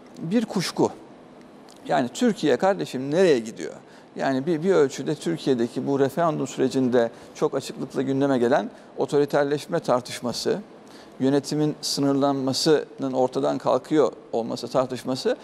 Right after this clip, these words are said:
tekrar evlenecektir. Bu seçmenleri etkiler. Yani ak Parti seçmenin önemli bir kesim var ki bundan rahatsız olacaktır. Yani Türkiye, e, bir de otoriter, e, doğrultuya gitmemeli hissiyatı. Ve az önce sizin tespit ettiğiniz, Sayın Selvi'nin yazısına referansla tespit ettiğiniz,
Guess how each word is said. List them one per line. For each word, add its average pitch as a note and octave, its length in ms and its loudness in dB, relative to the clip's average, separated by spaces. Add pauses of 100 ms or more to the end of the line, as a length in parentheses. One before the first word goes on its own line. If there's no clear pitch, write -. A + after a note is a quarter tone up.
(200)
tekrar A3 320 2
evlenecektir. B2 680 -2 (300)
Bu G3+ 280 2
seçmenleri F3 480 0
etkiler. C3 400 -4
Yani A#2 140 2
ak - 180 2
Parti D3 240 0
seçmenin B2+ 360 -6
önemli D#3 220 0
bir - 60 -10
kesim A#2+ 380 -4
var D3+ 160 2
ki A#3 200 -8 (280)
bundan G#3 260 -2
rahatsız D#3 300 2
olacaktır. G#2 460 -10
Yani A#2+ 300 -2
Türkiye, C3 560 0 (340)
e, - 60 -4 (880)
bir B2+ 80 0
de - 40 4
otoriter, C3 640 2 (300)
e, C3+ 280 -8
doğrultuya C3 440 4
gitmemeli B2 580 2 (100)
hissiyatı. A2+ 500 0
Ve A2+ 60 2
az C#3+ 120 4
önce E3+ 120 0
sizin E3+ 340 -2 (260)
tespit D3+ 300 0
ettiğiniz, C3+ 480 2
Sayın C#3 300 -2
Selvi'nin C3+ 340 2
yazısına C3+ 340 0
referansla C3+ 460 0
tespit B2+ 280 -4
ettiğiniz, C#3 580 0